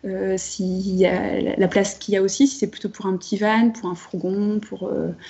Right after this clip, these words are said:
s'il y a une table de pique-nique, s'il y a... Et donc on, on regarde aussi un petit peu à l'avance où on va pouvoir se poser, parce que c'est un petit peu ça, euh, c'est très cool de pouvoir se poser où on, comment dire, d'avoir le sentiment de pouvoir se poser où on veut, mais par contre, quand après,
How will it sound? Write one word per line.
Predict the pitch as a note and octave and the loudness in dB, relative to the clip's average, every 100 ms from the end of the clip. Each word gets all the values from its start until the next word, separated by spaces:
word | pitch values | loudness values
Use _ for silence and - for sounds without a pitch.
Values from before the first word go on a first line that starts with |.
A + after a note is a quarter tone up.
| - - | -16 -12
s'il | - E3+ | 0 2
y | |
a | |
une | E3 | 4
table | E3 | 4
de | D#3+ | 0
pique-nique, | - - F3+ - - | -4 0 2 2 -2
s'il | - F3+ | -6 -6
y | |
a... | F3 - | -4 2
Et | E3+ | 6
donc | F3 F3 | 6 6
on, | F#3+ F3+ F3+ F3+ F3+ F3+ - - - - - - _ - | 2 2 4 4 2 -2 -8 -16 -16 -18 -20 -20 _ 0
on | G3 | 2
regarde | G3 F#3+ | 4 4
aussi | F#3+ F3 - | 2 2 2
un | G#3+ | 4
petit | G3 - | 4 0
peu | G#3 | 2
à | |
l'avance | G3 F#3 G3 G3+ - | 2 2 0 -4 -4
où | G3 G3 | -4 -2
on | |
va | G3 | -2
pouvoir | F#3 F#3+ | -2 -6
se | - | -6
poser, | G#3 G3+ G#3 C#4 | -6 -2 2 2
parce | A#3+ | 0
que | - | -2
c'est | G#3 | -2
un | F#3+ | -2
petit | - | -2
peu | G#3+ | -4
ça, | G#3 G3+ | 0 2
euh, | F#3+ F#3 F3+ F3 - _ | 2 2 0 -4 -12 _
c'est | - | -8
très | - A#3 | 0 0
cool | A3 C#4+ | 2 2
de | A#3 | 2
pouvoir | A3 G#3+ G3+ | 0 -4 -4
se | - | -4
poser | G#3 G#3 | -2 0
où | G#3 | 0
on, | G#3 G3+ G3 - | 0 -4 -8 -8
comment | F#3+ | -4
dire, | F#3+ | -2
d'avoir | F3 F3 E3+ - - - | 0 0 -2 -6 -14 -8
le | F3+ | -4
sentiment | F3 G#3+ - A#3+ | 0 0 4 6
de | B3 | 6
pouvoir | A3+ G3+ | 4 -4
se | - | -2
poser | G#3 G#3+ | 2 2
où | |
on | G#3 G3+ | 2 2
veut, | A3+ | 4
mais | C4 | 4
par | G#3+ F#3+ | 2 -4
contre, | - B3 | -2 -2
quand | A#3 G3+ G3+ | -2 -8 -8
après, | F#3 A3 G#3+ | -8 -4 -4